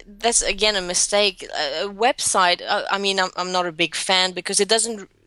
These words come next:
you know, it doesn't do anything, and, and people think it does.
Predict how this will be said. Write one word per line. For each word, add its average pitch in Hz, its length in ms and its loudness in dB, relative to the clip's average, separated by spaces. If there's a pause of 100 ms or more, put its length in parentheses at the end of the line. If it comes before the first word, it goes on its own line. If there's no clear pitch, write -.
(140)
you 190 160 -2
know, 165 60 0
it 175 100 -2
doesn't 190 320 0
do 190 180 -4
anything, 190 540 0
and, 170 180 -2
and 175 140 -2
people 175 240 -8
think 214 420 0
it 165 120 -4
does. 170 320 0